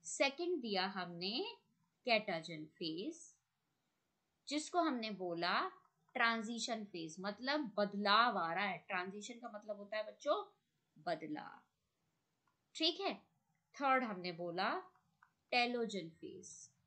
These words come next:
क्या बोला? Telogen phase। इसमें क्या हो रहा है? Resting phase है ये, बाल जो है वो अब मर रहा है। और next phase जो हमने बोला वो है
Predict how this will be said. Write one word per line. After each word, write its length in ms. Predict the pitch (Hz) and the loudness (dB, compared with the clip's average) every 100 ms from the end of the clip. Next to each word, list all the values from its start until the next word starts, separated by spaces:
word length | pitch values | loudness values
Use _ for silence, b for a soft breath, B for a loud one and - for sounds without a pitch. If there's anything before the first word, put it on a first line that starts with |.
| - | 0
क्या 160 | 240 | 2
बोला? 240 | 254 277 392 466 - _ _ | 2 0 0 -2 -8 _ _
Telogen 420 | 202 196 196 185 175 | -2 0 -2 -8 -16
phase। 320 | - 151 - - | -16 -16 -14 -10
इसमें 260 | 247 285 302 | -4 -2 2
क्या 140 | 277 | 4
हो 80 | 285 | 6
रहा 160 | 302 | 4
है? 100 | 392 - _ _ _ _ 196 | 2 -2 _ _ _ _ 0
Resting 560 | 240 254 - 277 254 | 2 2 -2 -4 -4
phase 340 | 254 170 156 156 | -2 -4 -4 -4
है 80 | 156 | -4
ये, 140 | 160 | -6
बाल 500 | 160 190 185 220 262 | -6 0 4 4 2
जो 160 | 220 220 | -2 0
है 160 | 202 | 0
वो 180 | 190 202 | 0 2
अब 440 | 220 302 403 403 _ _ _ - | 2 2 0 -6 _ _ _ -10
मर 300 | 185 196 190 | -2 0 0
रहा 320 | - 156 143 | -2 -10 -12
है। 180 | - - _ _ _ _ _ _ _ - | -14 -20 _ _ _ _ _ _ _ 0
और 320 | 185 175 170 - _ - | 2 2 0 -10 _ -8
next 480 | 208 262 349 - - - | 2 4 4 0 -8 -6
phase 500 | 254 190 185 320 392 440 _ _ _ - | 0 2 2 -2 -6 -12 _ _ _ -8
जो 120 | 208 | -4
हमने 380 | 240 220 220 311 | -2 -2 -2 -2
बोला 440 | 233 185 180 180 247 381 - _ _ - | 0 -2 0 0 0 -2 -8 _ _ -6
वो 200 | 208 247 | -2 0
है 460 | 214 175 208 339 | 2 4 4 0